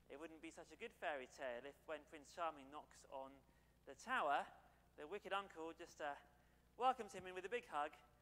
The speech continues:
says, "Come have a cup of tea with the princess," and off you go. Things often get worse before they get better.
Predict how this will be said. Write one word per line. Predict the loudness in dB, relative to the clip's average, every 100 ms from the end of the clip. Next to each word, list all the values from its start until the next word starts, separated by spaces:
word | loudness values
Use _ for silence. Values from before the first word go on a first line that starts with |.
| -20 -14 -10
says, | 0
"Come | 0 2
have | 0 -2
a | -10 -8 -2
cup | 0
of | 0
tea | -4
with | -4
the | -8
princess," | -10 -2 -2 -2 -10 -20 -20 -20 -16 -12
and | -6 -4
off | -4 -8
you | -10 -4
go. | 2 4 4 0 -6 -18 -20 -20 -20 -20 -20 -20 -20 -20 -18 -10
Things | -8 -2
often | -2 -2 -4
get | -2 -2 2
worse | 4 4 -2 -8 -10 -12 -14 -20 -20 -20 -14
before | -12 -4 -2 2
they | 0 0
get | -4 -2 -2
better. | -2 0 -4